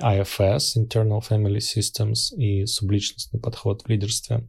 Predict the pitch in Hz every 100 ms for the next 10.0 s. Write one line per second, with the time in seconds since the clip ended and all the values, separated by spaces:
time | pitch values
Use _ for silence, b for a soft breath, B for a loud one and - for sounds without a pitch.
0 | - 110 - - 95 92 95 92 95 95
1 | 101 101 - - 110 - 104 - 98 101
2 | 101 101 - 117 139 - 127 - - 95
3 | 107 104 101 98 - 110 101 98 113 104
4 | - 98 92 113 120 - 104 98 104 104
5 | 104 _ 95 92 90 90 - 110 101 101
6 | 110 98 - 104 95 95 95 92 101 _
7 | _ - - - 117 104 98 92 101 104
8 | - 117 101 - - - - 107 95 -
9 | 104 - - - 98 - - 104 104 107